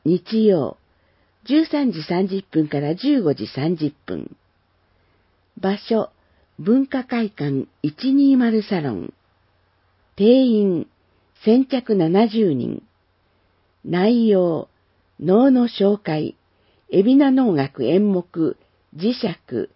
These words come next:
小梶黒頭の見どころ解説。費用、無料。申し込み、五月十五日水曜から直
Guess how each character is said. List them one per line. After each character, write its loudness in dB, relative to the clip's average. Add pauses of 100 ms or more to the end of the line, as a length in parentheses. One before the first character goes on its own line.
(480)
小 -4
梶 -4
黒 2
頭 -2
の -4 (220)
見 -2
ど 4
こ -4
ろ -2 (100)
解 -6
説。 -12 (880)
費 0
用、 0 (200)
無 0
料。 2 (880)
申 2
し -14
込 2
み、 -2 (580)
五 2
月 -4
十 0
五 2
日 -4 (140)
水 0
曜 4
か -4
ら -4 (240)
直 -6